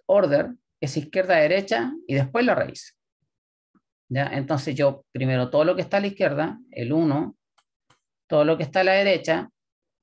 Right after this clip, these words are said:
también en post orden, y en post orden dice que es izquierda a derecha raíz, por tanto tiene que ser tres, cinco y después la raíz cuatro.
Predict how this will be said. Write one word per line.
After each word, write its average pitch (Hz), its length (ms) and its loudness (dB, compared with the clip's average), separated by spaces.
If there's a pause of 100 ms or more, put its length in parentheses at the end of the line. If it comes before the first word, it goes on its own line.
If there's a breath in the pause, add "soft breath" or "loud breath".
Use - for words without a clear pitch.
(400)
también 135 320 2
en 156 120 0
post 185 240 -2
orden, 151 440 0 (1120)
y 143 120 2
en 143 120 2
post 151 220 -2
orden 180 240 4
dice 180 320 -2
que 165 180 -2
es 170 260 -6
izquierda 175 440 -2
a 165 40 4
derecha 175 300 0
raíz, 190 300 -4
por 139 160 -2
tanto 135 460 0
tiene 151 180 0
que 135 80 -2
ser - 240 -4 (140)
tres, 202 300 0 (160)
cinco 220 680 -4
y 147 60 -8
después 143 280 0
la 147 80 4
raíz 180 240 0
cuatro. - 360 -2